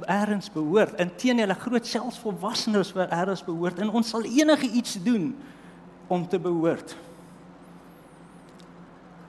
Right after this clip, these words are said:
En dit is nie 'n verskoning vir die res van die storie nie.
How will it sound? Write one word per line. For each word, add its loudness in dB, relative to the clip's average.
En 0
dit 2
is -2
nie 0
'n 0
verskoning -2
vir -4
die 4
res 0
van -4
die -2
storie -2
nie. -6